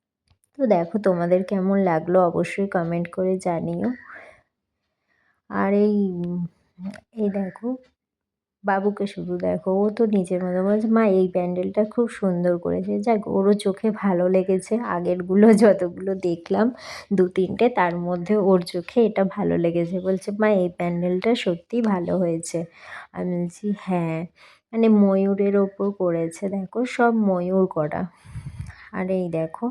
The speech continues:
এটা হচ্ছে ঠাকুর। আর এই যে বেরিয়ে আসছি,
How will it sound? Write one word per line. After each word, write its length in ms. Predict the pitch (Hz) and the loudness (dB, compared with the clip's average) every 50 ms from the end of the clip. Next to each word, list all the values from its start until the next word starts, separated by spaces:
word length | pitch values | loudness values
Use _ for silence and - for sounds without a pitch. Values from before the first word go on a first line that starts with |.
| 240 _ | -6 _
এটা 240 | - 196 180 - 180 | -4 -4 -2 -2 -4
হচ্ছে 360 | 170 180 175 170 165 - - 185 190 | -4 -4 -6 -8 -8 -10 -12 -12 -10
ঠাকুর। 440 | - - 160 156 156 - - - 277 - - _ _ - - - - - - - | -8 -6 -6 -6 -6 -4 -4 -4 -4 -4 -6 _ _ -20 -20 -20 -20 -20 -18 -10
আর 120 | - 196 | -4 -2
এই 140 | 208 202 202 202 | 0 0 0 0
যে 140 | 202 - 220 208 | 0 -2 -2 -2
বেরিয়ে 420 | 208 185 175 165 170 175 180 180 | 0 0 0 -2 -2 -2 -2 0
আসছি, 300 | 180 185 185 - - - | 0 0 -2 -4 -6 -6